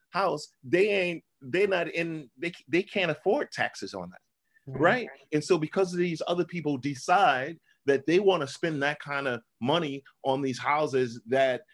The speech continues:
Speaker 1: you know, that used to be extremely affordable. Those houses for working class people.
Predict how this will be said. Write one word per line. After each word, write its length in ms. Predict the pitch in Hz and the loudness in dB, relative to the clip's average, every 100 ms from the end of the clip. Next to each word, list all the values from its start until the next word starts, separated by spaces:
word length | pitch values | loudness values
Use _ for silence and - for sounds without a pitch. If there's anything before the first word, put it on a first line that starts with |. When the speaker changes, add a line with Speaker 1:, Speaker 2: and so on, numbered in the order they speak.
| _ | _
Speaker 1:
you 140 | 143 131 | -4 -2
know, 300 | 120 127 127 _ _ _ _ _ - 117 110 - | -2 -4 -8 _ _ _ _ _ -20 -20 -20 -2
that 160 | 139 139 | 0 0
used 200 | 160 - | -2 -6
to 40 | |
be 280 | 139 135 135 127 | -4 -2 -2 -6
extremely 520 | - - 151 151 151 | -8 -6 -2 -2 -2
affordable. 560 | 139 196 226 107 90 - _ - | 0 0 0 -2 -8 -12 _ -4
Those 240 | 147 151 | -2 -2
houses 400 | 123 131 135 143 | -2 -2 -2 -6
for 80 | 160 | -4
working 340 | 139 139 147 147 | -2 -2 -4 -6
class 320 | 156 175 - | -4 -4 -8
people. 460 | 254 254 123 90 | -12 -10 -12 -14